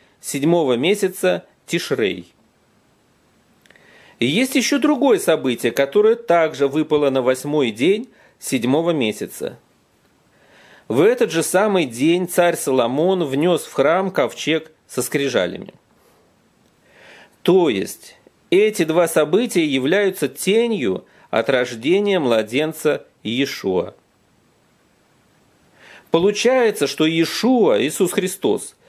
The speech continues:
родился осенью, в восьмой день седьмого месяца Тишрей. И это соответствует приблизительно сентябрю.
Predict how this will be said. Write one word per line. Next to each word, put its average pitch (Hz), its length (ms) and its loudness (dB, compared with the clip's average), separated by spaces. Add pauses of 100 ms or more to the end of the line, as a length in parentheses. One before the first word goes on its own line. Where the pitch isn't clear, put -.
(280)
родился 240 500 0
осенью, 117 680 0
в 98 120 -8
восьмой 208 440 0
день 151 400 -2
седьмого 170 460 0
месяца 143 520 -2
Тишрей. 101 640 -4 (920)
И - 80 0
это 226 300 0
соответствует 170 840 0
приблизительно 156 680 0
сентябрю. 151 720 -4